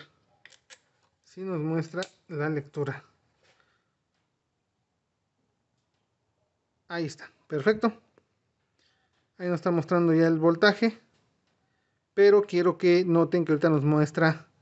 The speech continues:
tres volts, pero porque está apagado, ¿ok? Ahorita está apagado el, el, está apagado el motor.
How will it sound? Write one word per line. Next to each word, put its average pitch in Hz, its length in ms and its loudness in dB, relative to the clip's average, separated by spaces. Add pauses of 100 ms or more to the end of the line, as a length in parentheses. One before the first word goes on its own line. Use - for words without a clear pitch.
(440)
tres 165 260 -2
volts, 202 480 2 (2750)
pero 214 220 4
porque 165 220 0
está 175 180 2
apagado, 143 460 0 (300)
¿ok? 143 140 -14 (280)
Ahorita 160 160 -6
está 170 160 -2
apagado 165 420 0
el, 135 220 -2 (1080)
el, 135 840 -6 (2000)
está 160 220 -10
apagado 160 400 2
el 160 60 4
motor. 220 400 4